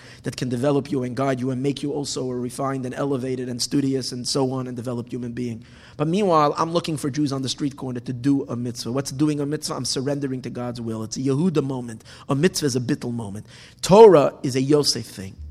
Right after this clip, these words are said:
So the, uh, but those who are drawn and become Baal Teshuva through, let's say, Eish HaTorah, it's all about, "I'm gonna develop you, I'm gonna grow you, you're gonna become smart, you're gonna learn a lot of Torah. We're not gonna ask you to put on tefillin until you've learned so much and you understand so much," and so on and so forth.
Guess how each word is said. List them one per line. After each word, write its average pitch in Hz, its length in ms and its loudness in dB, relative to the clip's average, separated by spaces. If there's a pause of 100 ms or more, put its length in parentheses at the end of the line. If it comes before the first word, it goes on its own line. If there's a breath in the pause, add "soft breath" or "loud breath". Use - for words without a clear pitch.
(300 loud breath)
So 135 120 -2
the, 123 120 -6
uh, - 720 -12 (260)
but 113 180 -8
those 147 200 2
who 131 240 -4 (140)
are 120 200 -6 (140)
drawn 127 440 -2
and 131 160 -10
become 127 260 -6
Baal 127 160 -6
Teshuva 123 320 -4
through, 120 340 -4 (260 loud breath)
let's - 160 -6
say, 127 100 -4
Eish 131 280 -6
HaTorah, 120 460 -6 (300 loud breath)
it's - 160 -6
all 160 280 6
about, 139 640 0
"I'm 113 140 -6
gonna 113 160 -2
develop 123 480 2
you, 117 180 -6
I'm 113 80 -8
gonna 123 220 -4
grow 127 280 4
you, 113 260 -2
you're 113 120 -8
gonna 117 200 -6
become - 420 -8
smart, 120 420 -2
you're - 60 -12
gonna 127 140 -10
learn 127 140 -8
a 120 40 -6
lot 120 180 -6
of 117 60 -4
Torah. 123 200 -2
We're 127 100 -2
not 139 100 -2
gonna 151 180 -4
ask 143 160 -6
you 151 60 -4
to 135 80 -2
put 147 120 -6
on 135 100 -6
tefillin 156 280 -4
until 139 300 -6
you've 135 260 -4
learned 151 260 -2
so 147 140 -4
much 139 240 -8
and 131 80 -8
you 127 80 -4
understand 135 460 -6
so 135 120 -4
much," 131 240 -6
and 123 80 -10
so 139 180 -8
on 127 60 -8
and 123 80 -10
so 123 200 -10
forth. 120 180 -12